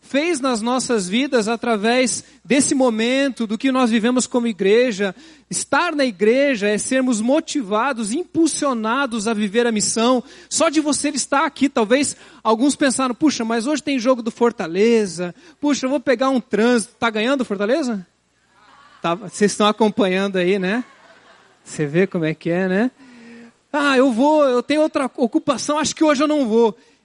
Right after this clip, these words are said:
Gente, eu nunca me arrependi de vir numa, numa reunião do sábado da liderança. Nunca. A gente sai daqui dizendo, "Puxa, vale a pena."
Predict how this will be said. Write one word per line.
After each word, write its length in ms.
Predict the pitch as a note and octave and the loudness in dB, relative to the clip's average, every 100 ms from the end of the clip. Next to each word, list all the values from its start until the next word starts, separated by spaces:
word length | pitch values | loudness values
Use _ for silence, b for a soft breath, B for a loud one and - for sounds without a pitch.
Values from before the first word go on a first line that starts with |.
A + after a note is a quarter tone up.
| - | -4
Gente, 240 | A#3+ B3+ - | -2 -2 0
eu 180 | C4 C4 | 0 2
nunca 500 | A3+ B3 F#4 - C#4 | 2 2 2 0 -2
me 120 | B3+ | 2
arrependi 500 | A#3 - A#3+ G#3 A#3 | 0 0 -4 -2 -2
de 140 | A3 | -2
vir 160 | G3 A3+ | -2 -2
numa, 520 | A3 G#3 G#3 G3 E3+ | -4 -4 -4 -4 -6
numa 220 | F3+ G#3 | -4 0
reunião 300 | G#3+ G#3 G3+ | 0 0 0
do 80 | G3 | -2
sábado 320 | - G3 F#3 | -2 -4 -4
da 80 | F#3 | -4
liderança. 480 | F3+ F3+ D3+ C#3+ E3 | -2 -2 -4 -10 -4
Nunca. 340 | F#3+ A#3 F#3 | 2 2 0
A 40 | D#3 | -6
gente 180 | A#3 | -6
sai 200 | - B3+ | -4 -2
daqui 280 | C4+ A#3+ - | 0 -2 -4
dizendo, 320 | B3 G#3+ B3 | -6 -2 -2
"Puxa, 320 | A3 C4+ - F#3+ | 0 -2 0 -2
vale 280 | F#3+ B3 | 0 0
a 60 | E3+ | 0
pena." 460 | - G#3+ A#3 A3+ | 0 0 2 -2